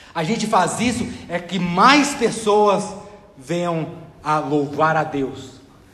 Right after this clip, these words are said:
com o, o, o, o breath, o, o fôlego que Deus deu a elas. Eu falei, "Cara, eu nunca tinha pensado nisso." Até a nossa evangelização é para que essas pessoas venham a louvar a Deus,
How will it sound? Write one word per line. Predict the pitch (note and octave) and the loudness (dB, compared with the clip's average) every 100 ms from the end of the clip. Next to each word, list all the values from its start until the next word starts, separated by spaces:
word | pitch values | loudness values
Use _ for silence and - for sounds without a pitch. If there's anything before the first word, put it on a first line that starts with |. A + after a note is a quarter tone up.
| - - - - | -20 -20 -20 -10
com | D#3 D3 C#3+ C#3+ D3 - - - - - | -6 -4 -4 -8 -14 -20 -20 -20 -20 -18
o, | D#3 | -14
o, | |
o, | D3+ D3+ C#3+ C#3+ C#3 C3+ C3+ C3 | -12 -12 -14 -14 -14 -14 -14 -18
o | B2+ | -12
breath, | C#3+ C#3+ C3+ C3+ C3 B2+ B2+ - - - - - _ B2+ | -6 -6 -6 -10 -14 -16 -18 -20 -20 -20 -20 -20 _ -18
o, | |
o | C3 | -16
fôlego | - F#3 F#3+ E3+ - - - - - | -6 -2 0 -2 -6 -10 -12 -18 -18
que | D3 | -12
Deus | D3 C#3+ | -10 -8
deu | C#3+ C3+ | -6 -8
a | |
elas. | B2+ C3 - | -8 -12 -16
Eu | - - _ _ _ _ _ - _ _ _ _ F#3+ | -20 -20 _ _ _ _ _ -20 _ _ _ _ -20
falei, | - - | -20 -20
"Cara, | F#3+ F#3 | -20 -16
eu | |
nunca | F3+ F#3 | -14 -14
tinha | E3+ | -16
pensado | F3 E3+ E3 E3 | -14 -12 -12 -12
nisso." | F3 G#3+ - - - - _ _ _ _ _ _ _ _ - | -12 -12 -16 -20 -20 -20 _ _ _ _ _ _ _ _ -16
Até | D#3 - A3 | -16 -6 -4
a | A3+ | -2
nossa | G3+ G3 F#3+ | -2 -4 -6
evangelização | F3 F3 D#3+ D#3+ D3+ C#3+ - G3 A3 - - - - _ - | -6 -6 -4 -4 -4 -8 -8 -6 -8 -10 -16 -20 -20 _ -10
é | G#3 | -6
para | A3 G3 | -4 -6
que | G#3+ | -10
essas | G#3+ F#3 | -10 -12
pessoas | F#3+ - G#3+ G#3 G3+ G3+ | -10 -8 -4 -2 -2 -4
venham | F#3+ G3+ G3 | -6 -4 -4
a | E3+ | -2
louvar | D#3+ C#3+ D3 C#3 | -2 -2 -2 -4
a | |
Deus, | C#3 C3 - | -8 -12 -14